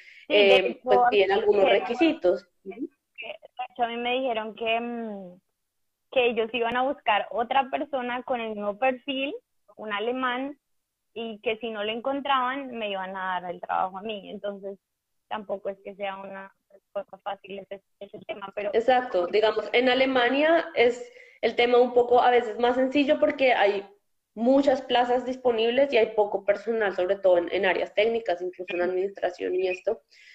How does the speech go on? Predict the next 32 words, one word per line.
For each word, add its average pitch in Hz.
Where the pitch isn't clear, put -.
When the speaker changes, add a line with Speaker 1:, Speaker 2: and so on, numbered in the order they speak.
Speaker 2:
Entonces, 220
como 233
Speaker 1:
Ujú. 233
Speaker 2:
que 262
hay 226
más 196
chance. 190
Conozco 220
de 208
países 226
como 226
Suiza 233
que 202
hay 190
muchos 226
filtros, 233
como 214
que 220
primero 220
tienen 233
que 196
encontrar 226
que 254
no 233
haya 190
ningún 214
suizo 262
que 285
pueda 190
llenar 185
esa 160
plaza. 160